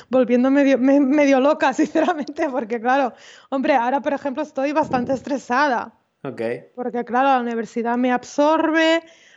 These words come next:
Speaker 1: am, el reto ya está bastante encaminado, menos mal, gracias a la vida misma, porque si no me da algo.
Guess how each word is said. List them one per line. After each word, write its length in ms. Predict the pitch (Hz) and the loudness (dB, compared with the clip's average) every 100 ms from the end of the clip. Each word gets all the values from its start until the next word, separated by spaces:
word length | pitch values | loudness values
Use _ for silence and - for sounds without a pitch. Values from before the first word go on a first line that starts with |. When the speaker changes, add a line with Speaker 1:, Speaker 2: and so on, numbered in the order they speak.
| _ | _
Speaker 1:
am, 920 | - 247 240 233 233 233 226 226 220 220 | -4 0 2 2 2 2 2 0 -2 -4
el 120 | 240 | 0
reto 240 | 254 247 | 2 2
ya 80 | 269 | 2
está 180 | - 262 | 2 2
bastante 360 | 254 254 233 | 2 0 -2
encaminado, 880 | 240 233 233 233 247 262 277 302 359 | -2 -2 -2 0 0 0 2 0 0
menos 340 | 294 214 214 226 | -6 -8 -6 -4
mal, 240 | 233 254 | -2 0
gracias 360 | 254 226 - 190 | 0 -4 -6 -10
a 40 | 226 | -6
la 100 | 214 | -2
vida 220 | 226 220 | -2 0
misma, 400 | 233 247 254 254 | 2 2 0 0
porque 160 | 226 | -2
si 160 | 247 226 | -2 -2
no 100 | 220 | 0
me 120 | 214 | 2
da 180 | 214 214 | 2 4
algo. 360 | 240 254 285 | 4 4 2